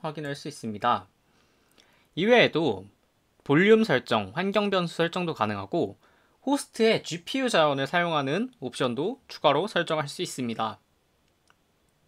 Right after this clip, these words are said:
도커런 명령어를 통해서 컨테이너를 띄워보셨다면 공감하시겠지만 매번 하나씩 컨테이너를 띄우고 매번 옵션을 붙이는 것이 쉬운 일이 아닙니다. 그렇다고 해서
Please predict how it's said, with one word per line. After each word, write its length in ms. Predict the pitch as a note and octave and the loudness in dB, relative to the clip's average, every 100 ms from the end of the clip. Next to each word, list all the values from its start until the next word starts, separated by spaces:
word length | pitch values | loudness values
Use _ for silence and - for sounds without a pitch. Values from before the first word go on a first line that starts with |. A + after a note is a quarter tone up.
| _ _ _ _ | _ _ _ _
도커런 540 | D3+ - A#3+ G3 G#3+ | -6 8 10 12 10
명령어를 540 | D3 A#2+ C#3 D#3 D3 C3 | 6 2 2 2 2 -2
통해서 540 | A#2+ G#2+ D#3+ A2 F2+ _ _ _ | -4 2 4 2 0 _ _ _
컨테이너를 720 | - A3+ A3+ G#3+ E3+ C3 G#3 - _ _ _ - | -2 -2 2 0 2 2 0 -4 _ _ _ 0
띄워보셨다면 680 | A#3 B3 A#3 A3+ F3 E3 D3 | 4 6 4 2 2 2 0
공감하시겠지만 1040 | B2+ C3+ D3+ C#3 A2+ - A#2 C#3 G2 F#2+ _ _ _ _ _ _ _ | 2 4 4 2 -4 -6 4 4 4 -6 _ _ _ _ _ _ _
매번 360 | C3+ D#3+ F#3+ G#3 | 4 6 6 4
하나씩 580 | G#3 B3 C4 - F#3 - | 6 4 4 2 0 0
컨테이너를 560 | G3 F#3+ G3+ F#3 E3 | -4 0 2 4 2
띄우고 540 | D3+ F#3+ C3 E3+ A2+ F#2 - - _ _ | 4 2 4 2 2 -2 -18 -20 _ _
매번 420 | C#3+ A3+ A#3 A3+ | 4 6 4 4
옵션을 400 | C3+ - F#3 E3 | 2 2 2 2
붙이는 380 | B2+ - D#3+ C#3 | -2 -4 -2 0
것이 340 | G#2+ - D3+ | -2 2 0
쉬운 380 | - - G#3 G3 | 0 0 0 0
일이 200 | F3+ E3+ | 0 6
아닙니다. 640 | C#3 G#2 G#2 G2+ A2+ F2+ - _ _ _ _ _ _ _ _ _ _ _ | 6 4 -4 0 0 -2 -16 _ _ _ _ _ _ _ _ _ _ _
그렇다고 460 | - A3+ A#3 B3 G#3+ | 2 2 4 4 4
해서 360 | A#3 A3 A#2+ | 4 4 4